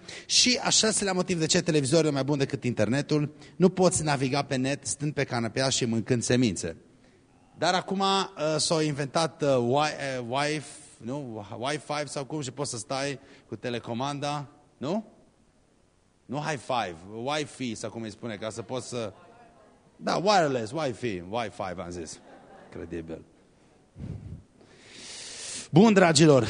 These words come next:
haideți să deschidem. Am un mesaj astăzi pregătit, uh, pentru voi și de când încep să predic, după ce mă rog, uh, le-am, le-am,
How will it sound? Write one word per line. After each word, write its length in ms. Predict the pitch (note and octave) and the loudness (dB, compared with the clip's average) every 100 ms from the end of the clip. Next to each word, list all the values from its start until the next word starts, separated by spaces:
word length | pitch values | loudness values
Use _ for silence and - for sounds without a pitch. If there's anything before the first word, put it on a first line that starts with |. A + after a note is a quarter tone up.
| - - - - - | 4 6 6 4 4
haideți 400 | - E3 E3 - | 4 4 6 6
să 380 | D#3+ D3+ D3 C3+ B2 - | 6 4 4 2 -2 -6
deschidem. 420 | B2+ - - D3+ | -4 -2 0 0
Am 100 | D#3+ | 0
un 60 | F#3+ | 0
mesaj 420 | D#3+ A#2 D#3 D3 | -2 -2 -2 0
astăzi 500 | B2+ A2+ - C3+ B2 | 0 -2 -4 -4 -4
pregătit, 640 | - A2+ G#2+ G#2+ B2+ B2 - | -4 -2 -2 -2 -6 -6 -4
uh, 340 | A#2+ A2+ G#2 F2+ - | -2 0 -2 -6 -14
pentru 280 | - A#2+ G#2+ | -8 -6 -6
voi 260 | G2 A#2 C3+ | -2 -2 -2
și 120 | - | 0
de 80 | C3+ | 0
când 180 | C3 D3+ | 0 -2
încep 240 | C3+ D3+ | -2 -4
să 140 | - | -4
predic, 440 | A#2+ D3 C#3 A#2 A2+ | -6 -2 -4 -4 -6
după 180 | A#2+ A#2+ | -6 -6
ce 120 | B2+ | -4
mă 140 | G#2+ | -4
rog, 200 | G2+ C3 | -2 -4
uh, 1160 | C3 - - - - - A#2+ B2 A#2 C3+ B2 B2 | -4 -16 -20 -20 -20 -10 -6 -4 -6 -8 -8 -6
le-am, 220 | B2 A#2+ A#2+ | -4 -6 -8
le-am, 640 | B2 A#2+ A#2 G#2+ - A#2 | -8 -6 -8 -12 -14 -16